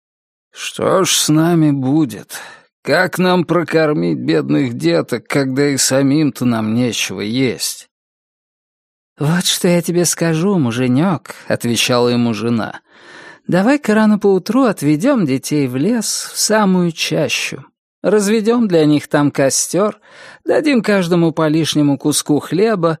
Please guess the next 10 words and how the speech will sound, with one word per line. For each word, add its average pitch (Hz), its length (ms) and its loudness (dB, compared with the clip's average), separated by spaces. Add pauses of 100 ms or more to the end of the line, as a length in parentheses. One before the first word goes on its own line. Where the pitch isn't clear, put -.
(320)
а 196 120 -6
потом 220 320 2
пойдём 220 420 2
по - 140 0
своим 147 420 2
делам, 180 500 0 (120)
а 170 160 -2
их 285 260 -2
оставим 123 580 0
одних. 123 600 -4